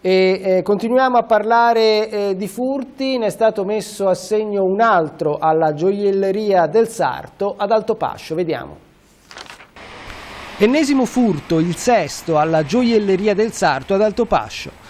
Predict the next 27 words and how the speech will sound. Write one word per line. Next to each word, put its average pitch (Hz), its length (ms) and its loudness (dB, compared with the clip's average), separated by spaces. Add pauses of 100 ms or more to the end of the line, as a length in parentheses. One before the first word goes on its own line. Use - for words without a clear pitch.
(160)
Stavolta 247 420 0
i 233 60 0
ladri 233 280 0
sono 226 220 -2
entrati 208 460 0
prima 269 380 0
nell'abitazione 208 880 0
del 170 180 -2
gioielliere 185 800 0 (200)
ed 208 140 0
hanno 262 180 2
rubato 220 360 0
le 240 100 -2
chiavi 180 320 2
del 220 160 0
negozio. 185 600 -4 (340)
Poi 220 360 2
sono 175 280 -4
entrati 185 400 0
nell'esercizio 156 760 -4
commerciale 180 680 -2
facendo 208 420 0
razzia 202 480 0
di 160 140 -6
gioielli 151 640 -2
e 208 140 0
argenteria. 226 680 -2